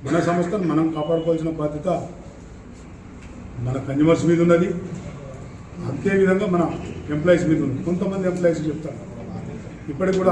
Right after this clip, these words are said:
ఆన్‌లైన్ తీసుకొచ్చినాం, కెమెరాలు తీసుకొచ్చినాం, సీసీ కెమెరాలు పెట్టినాం, ఆ, జీపీఎస్ సిస్టమ్ తెచ్చినాం. ఇట్లా తెచ్చినా కూడా కొంతమంది మారతలేరు. ఇట్లా తెచ్చినా కూడా కొంతమంది మారతలేరు ఎంప్లాయీస్.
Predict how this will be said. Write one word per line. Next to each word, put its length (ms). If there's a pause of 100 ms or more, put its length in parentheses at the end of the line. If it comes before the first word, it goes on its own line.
(120)
ఆన్‌లైన్ 340
తీసుకొచ్చినాం, 420 (140)
కెమెరాలు 380
తీసుకొచ్చినాం, 460 (540)
సీసీ 320
కెమెరాలు 360
పెట్టినాం, 300 (1080)
ఆ, 40 (640)
జీపీఎస్ 380
సిస్టమ్ 300
తెచ్చినాం. 320 (680)
ఇట్లా 260
తెచ్చినా 260 (100)
కూడా 180
కొంతమంది 440
మారతలేరు. 460 (1400)
ఇట్లా 280 (100)
తెచ్చినా 260 (120)
కూడా 140 (100)
కొంతమంది 440
మారతలేరు 420
ఎంప్లాయీస్. 280